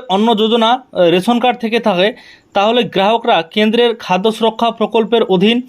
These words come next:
পরিবার পিছু মাসিক পঁয়ত্রিশ কেজি করে খাদ্য শস্য পান। পরিবারে কতজন সদস্য রয়েছেন সেটার ওপর প্রাপ্ত রেশনের পরিমাণ নির্ভরশীল নয়।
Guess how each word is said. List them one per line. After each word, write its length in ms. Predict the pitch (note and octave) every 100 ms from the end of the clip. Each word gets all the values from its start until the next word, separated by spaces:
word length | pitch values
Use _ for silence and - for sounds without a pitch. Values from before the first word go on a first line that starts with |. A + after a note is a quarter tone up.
| _ _ _
পরিবার 320 | - G3 A#3 A#3
পিছু 260 | A3 A#3
মাসিক 320 | G#3 G3 G#3+ A#3
পঁয়ত্রিশ 420 | - A#3 A#3+ B3 -
কেজি 220 | A#3+ A#3
করে 320 | A#3+ A#3+ A#3+ - _
খাদ্য 560 | - F#3 F#3+ G#3 A#3 A#3+ - _ _
শস্য 400 | - - G3+ A#3+
পান। 360 | A#3+ F#3+ F3+ A#3 _ _ _
পরিবারে 380 | G3+ A3+ A#3+ B3 A#3+
কতজন 400 | G3 A#3 B3 A3+
সদস্য 380 | G#3+ A3+ A3
রয়েছেন 420 | A#3+ G#3 A3 A#3 G3+
সেটার 320 | G3+ G3+ A3+
ওপর 340 | G3+ G3 A3+ A#3+ - - -
প্রাপ্ত 300 | F3+ F#3 A3+
রেশনের 420 | G#3+ G#3 A3+ A#3 B3 - _
পরিমাণ 440 | F#3 G#3+ A3+ A3+ C4 D#3
নির্ভরশীল 580 | E3+ F#3+ A3 - A#3
নয়। 320 | G3 G#3 E3+